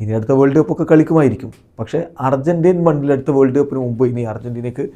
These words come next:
ഒരു ഒഫീഷ്യൽ മത്സരമില്ല, ഉണ്ടെങ്കിൽ ഫ്രണ്ട്ലി മത്സരങ്ങളേ ഉള്ളൂ. അപ്പോൾ അതാ പറഞ്ഞത്, സ്വന്തം മണ്ണിൽ അവസാന ഒഫീഷ്യൽ മത്സരമാണ് ഈ കളിക്കുന്നത് എന്ന്. അത് ഓട്ടാമെന്റിയും ഇതാ എടുത്തു പറയുന്നു. ഓട്ടാമെന്റി കളിക്ക് ശേഷം പറഞ്ഞ വാക്കുകളിലേക്കൊന്ന് പോകാം.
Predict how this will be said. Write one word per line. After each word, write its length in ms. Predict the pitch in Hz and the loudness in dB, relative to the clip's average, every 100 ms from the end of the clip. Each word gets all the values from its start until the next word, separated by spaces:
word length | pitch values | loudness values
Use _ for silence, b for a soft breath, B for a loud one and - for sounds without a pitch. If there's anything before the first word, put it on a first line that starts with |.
| B B B | B B B
ഒരു 140 | 147 160 | 2 4
ഒഫീഷ്യൽ 440 | 160 180 175 175 | 4 0 -2 -2
മത്സരമില്ല, 840 | 151 139 127 127 117 107 104 - - - | 2 2 2 -2 -2 -2 -2 -4 -6 -8
ഉണ്ടെങ്കിൽ 360 | 123 117 135 131 | -4 0 2 0
ഫ്രണ്ട്ലി 340 | 127 127 127 | 2 2 4
മത്സരങ്ങളേ 500 | 131 120 117 117 113 | 4 2 -2 -2 0
ഉള്ളൂ. 300 | 110 90 98 - _ _ _ _ _ _ | 0 -2 -8 -14 _ _ _ _ _ _
അപ്പോൾ 180 | - 156 | 2 8
അതാ 180 | 220 214 | 8 8
പറഞ്ഞത്, 580 | 151 160 214 247 - - - - _ _ _ | 8 8 10 8 4 -10 -18 -20 _ _ _
സ്വന്തം 320 | 123 139 160 | 0 2 4
മണ്ണിൽ 240 | 143 143 147 | 2 2 4
അവസാന 360 | 127 127 147 | 4 2 0
ഒഫീഷ്യൽ 420 | 131 123 143 - | 0 0 -2 0
മത്സരമാണ് 540 | 123 123 123 127 117 113 | 0 0 0 0 0 -2
ഈ 60 | 107 | -4
കളിക്കുന്നത് 440 | 110 107 - 113 101 | -4 -6 -4 -6 -6
എന്ന്. 200 | 92 - _ - | -8 -12 _ 0
അത് 400 | 175 208 127 131 B B B | 4 6 4 0 B B B
ഓട്ടാമെന്റിയും 760 | 131 160 190 190 165 147 147 135 | -2 2 4 4 0 -2 -2 0
ഇതാ 160 | 131 | 2
എടുത്തു 320 | 123 117 110 110 | 2 0 -4 -6
പറയുന്നു. 420 | 110 101 90 101 _ _ | -6 -6 -10 -14 _ _
ഓട്ടാമെന്റി 520 | 123 123 143 139 131 135 | -2 2 2 2 0 2
കളിക്ക് 240 | 123 123 | 0 0
ശേഷം 340 | 123 127 123 117 | -2 -2 -2 -4
പറഞ്ഞ 180 | 117 113 | -2 -2
വാക്കുകളിലേക്കൊന്ന് 720 | 107 110 - 117 110 113 104 | -2 -4 -6 -6 -6 -6 -6
പോകാം. 440 | 101 104 196 - | -6 -4 -4 -6